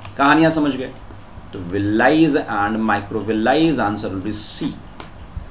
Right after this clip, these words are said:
बिल्कुल ठीक, बिल्कुल ठीक, बिल्कुल ठीक, Right। simple सी बातें, एक छोटी सी बात बोलूँ ईमानदारी से समझना, मेरा अपना खुद का एक institute है, है ना,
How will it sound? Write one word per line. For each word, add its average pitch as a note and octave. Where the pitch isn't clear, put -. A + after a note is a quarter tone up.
बिल्कुल A#3
ठीक, -
बिल्कुल F3+
ठीक, -
बिल्कुल D#3
ठीक, G2+
Right। E3+
simple F#3+
सी A3
बातें, G2
एक E3+
छोटी A3+
सी A3
बात F#3
बोलूँ F#3
ईमानदारी D3
से D#3+
समझना, F#2
मेरा G#3
अपना G#3+
खुद F#3+
का G3
एक F#3+
institute C3
है, E2+
है G2
ना, A2+